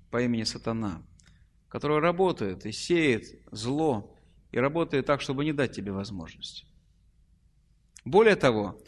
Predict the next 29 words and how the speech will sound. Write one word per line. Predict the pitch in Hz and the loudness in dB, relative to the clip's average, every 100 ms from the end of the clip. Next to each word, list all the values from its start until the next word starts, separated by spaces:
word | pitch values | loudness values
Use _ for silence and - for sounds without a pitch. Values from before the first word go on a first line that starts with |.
| - _ - | -20 _ 2
есть | 180 190 | 4 4
такой | 185 190 190 180 | 2 4 6 6
ещё | - 175 170 151 | 4 2 4 2
князь, | 110 - 185 208 139 - | 0 -4 0 2 0 -4
который | - 117 139 | -6 0 0
живёт | 123 143 135 | 2 0 2
в | |
твоём | 139 131 | 0 0
сердце, | - 156 - | 0 0 0
называется | 113 120 120 110 - | -4 0 0 0 -4
"я", | 113 110 95 87 - _ _ _ _ _ | 0 0 0 -4 -14 _ _ _ _ _
твоя | - 131 | 0 2
греховная | 123 127 131 110 107 | 2 2 0 0 -2
природа, | 98 113 113 98 - - _ _ _ - _ | -2 -2 -2 -4 -8 -18 _ _ _ -20 _
который | - 147 196 | -2 2 4
работает | 196 202 214 214 170 - | 4 6 4 4 0 2
так | 196 185 | 0 2
усердно, | 170 - 233 180 139 | 0 4 4 4 0
чтобы | - 147 | 0 0
тебе | 151 160 175 | 0 2 2
даже | 165 160 170 | 2 2 2
не | 175 | 0
показать | 180 196 180 202 190 | 0 0 2 2 2
эти | 151 | 0
возможности, | 143 131 123 117 104 104 - | 2 2 2 -2 -2 -8 -6
которые | - 110 113 107 | -6 -4 -2 -2
Бог | 107 - | -6 -10
тебе | - 107 | -12 -10
даёт. | 104 101 90 | -8 -8 -10